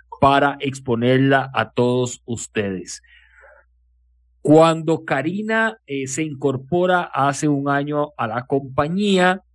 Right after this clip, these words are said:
dice Karina que tenía un montón de ideas para poner y trabajar.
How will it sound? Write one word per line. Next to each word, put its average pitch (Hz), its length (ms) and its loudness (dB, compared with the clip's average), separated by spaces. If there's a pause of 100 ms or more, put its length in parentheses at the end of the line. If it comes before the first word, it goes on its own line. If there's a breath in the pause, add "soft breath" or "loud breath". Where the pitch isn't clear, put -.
dice 135 300 -2
Karina 131 360 0
que 143 140 -2
tenía 135 320 2
un 165 80 2
montón 170 480 2
de 175 80 4
ideas 151 760 4
para 110 260 -4
poner 127 480 -2
y 110 260 -8
trabajar. 107 720 0